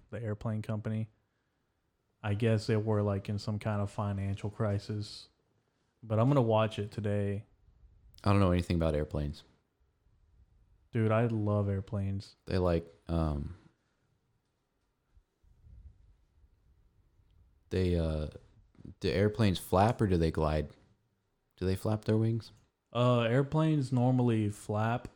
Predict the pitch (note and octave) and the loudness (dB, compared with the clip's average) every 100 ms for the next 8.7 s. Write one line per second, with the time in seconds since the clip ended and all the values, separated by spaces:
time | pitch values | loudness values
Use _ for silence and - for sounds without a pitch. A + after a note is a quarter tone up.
0 | _ _ A#2 G#2 G2+ G2+ G#2 A2+ A2+ G#2+ | _ _ -4 -2 0 -2 -2 0 0 0
1 | G#2+ G#2 B2+ G2+ F#2 D#2+ - - C#2 F2 | 0 0 2 2 2 2 -2 -4 -4 -6
2 | - _ A2+ A#2 C3+ C#3 C3+ B2+ B2 B2+ | -12 _ -4 2 4 4 4 4 0 0
3 | A#2+ A2+ C3+ C#3+ C#3+ B2+ A#2 A2 - _ | 0 0 0 2 2 2 2 0 -6 _
4 | _ _ - A#2 A2+ - A2+ G#2+ G#2 G#2 | _ _ -4 -2 -2 -2 -2 -2 -2 -4
5 | - - - G#2+ G2+ G2+ G2 G#2 - _ | -6 -10 -4 -2 -2 -4 -6 -8 -12 _
6 | _ _ _ - G#2 G#2 - A2 G#2 G2+ | _ _ _ -4 0 0 0 0 2 0
7 | G2+ A2 G2 G2 G2 G2 G2 G#2+ G2+ G2 | -2 -2 -2 -2 -2 -2 -2 -2 -2 -2
8 | G2 G2 G2 G2 G2+ - - | -2 -4 -4 -4 -4 -8 -8